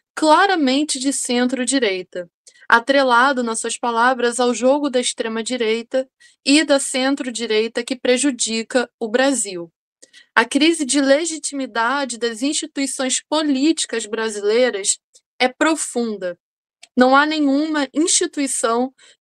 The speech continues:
que seja aprovada por mais de um terço da população do nosso país.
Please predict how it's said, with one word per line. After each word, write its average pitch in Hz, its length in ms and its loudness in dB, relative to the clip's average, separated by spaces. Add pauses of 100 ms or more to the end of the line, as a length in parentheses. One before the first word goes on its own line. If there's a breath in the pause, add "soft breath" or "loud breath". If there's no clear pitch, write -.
que 294 120 2
seja 285 460 2
aprovada 262 1040 0
por 277 140 0
mais 277 260 2
de 285 140 2
um 320 240 -2
terço 302 380 -4
da 285 120 0
população 277 560 -4
do 262 100 0
nosso 262 280 -4
país. 233 560 -2